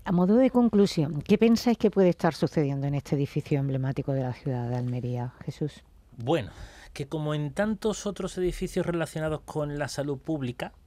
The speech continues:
Speaker 2: en mayor o menor grado, con más cantidad o menor, menor cantidad de pacientes,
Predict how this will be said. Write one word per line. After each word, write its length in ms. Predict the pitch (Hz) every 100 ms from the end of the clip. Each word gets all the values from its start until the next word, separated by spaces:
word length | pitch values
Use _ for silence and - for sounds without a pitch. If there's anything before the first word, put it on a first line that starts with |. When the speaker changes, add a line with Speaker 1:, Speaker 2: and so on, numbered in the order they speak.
| _ - _ - 220 - -
Speaker 2:
en 220 | 98 113
mayor 300 | 131 101 127
o 60 | 127
menor 220 | 117 113
grado, 360 | 139 185 156
con 640 | 202 95 98 98 95 104 110
más 260 | 117 131
cantidad 400 | - 127 123 127 117
o 40 |
menor, 340 | 120 117 117 113
menor 180 | 113 117
cantidad 300 | 117 110 120
de 60 |
pacientes, 600 | 127 127 165 156 165 -